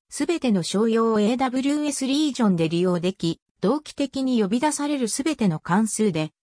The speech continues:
追加費用なしで、デフォルトで有効になっています。関数に、リザーブド同時実行を設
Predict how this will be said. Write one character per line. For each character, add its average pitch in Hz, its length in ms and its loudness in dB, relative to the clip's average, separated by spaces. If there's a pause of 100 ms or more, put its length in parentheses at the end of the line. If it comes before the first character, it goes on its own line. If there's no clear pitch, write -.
追 233 220 -2
加 294 140 -6
費 285 180 -4
用 233 200 4
な 185 140 4
し 190 140 -4
で、 156 220 -4 (180)
デ 185 120 4
フ - 80 -20
ォ 294 100 2
ル 311 140 0
ト 269 120 -2
で 180 140 2
有 196 200 2
効 247 240 0
に 233 120 2
な 240 80 2
っ 240 80 -4
て 180 140 -4
い 156 120 0
ま 139 180 -2
す。 - 280 -14 (380)
関 285 220 0
数 285 320 0
に、 175 280 0 (200)
リ 170 160 -2
ザ 269 280 2
ー - 20 -2
ブ 254 140 0
ド 247 160 0
同 254 180 2
時 277 160 -6
実 285 240 -8
行 208 220 0
を 170 80 2
設 - 240 -2